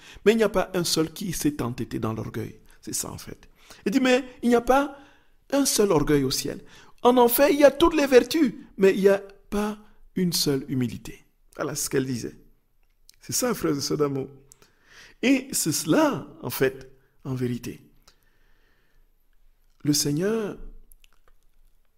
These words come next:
visite chaque âme au moment de sa mort. Et donc, si nous nous entêtons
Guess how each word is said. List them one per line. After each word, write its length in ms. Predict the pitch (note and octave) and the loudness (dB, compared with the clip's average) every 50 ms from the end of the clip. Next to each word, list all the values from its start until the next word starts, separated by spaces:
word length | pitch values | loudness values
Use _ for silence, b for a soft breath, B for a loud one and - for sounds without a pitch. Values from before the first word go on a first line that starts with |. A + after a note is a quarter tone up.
| _ - | _ -10
visite 360 | A#2 A2 D3 C#3 C3+ F3 D#3+ | -4 0 0 2 2 2 0
chaque 340 | - - D#3 D3+ D3+ - - - - | 0 -2 -2 -2 -6 -8 -14 -10 -6
âme 380 | E3+ E3+ D#3 D#3 D3+ D3 D3+ - | -4 -2 -2 -2 -2 -4 -4 -4
au 80 | D3 | -4
moment 260 | C3+ B2+ B2 B2+ B2+ B2+ | -2 -2 -2 -2 -4 -4
de 80 | B2 | -4
sa 200 | A#2 - A#2 A2 | -6 -6 -6 -6
mort. 360 | G#2 F#2+ D#2+ - - - - - _ _ _ _ _ _ _ _ _ _ _ _ _ _ _ b b b b b b b b b b b | -8 -8 -8 -10 -14 -18 -20 -20 _ _ _ _ _ _ _ _ _ _ _ _ _ _ _ b b b b b b b b b b b
Et 80 | D3+ | -2
donc, 360 | D3+ G#3 C4 C#4+ C4 - - - | 0 2 2 2 2 0 -2 -4
si 160 | - - G#3+ | -2 -2 0
nous 140 | F#3+ F#3 F#3 | 0 0 0
nous 220 | F3 D#3+ - C#3 | 0 0 0 -2
entêtons 480 | B2+ B2+ - B2 A#2+ - - - - | -4 -4 -6 -8 -8 -8 -8 -10 -10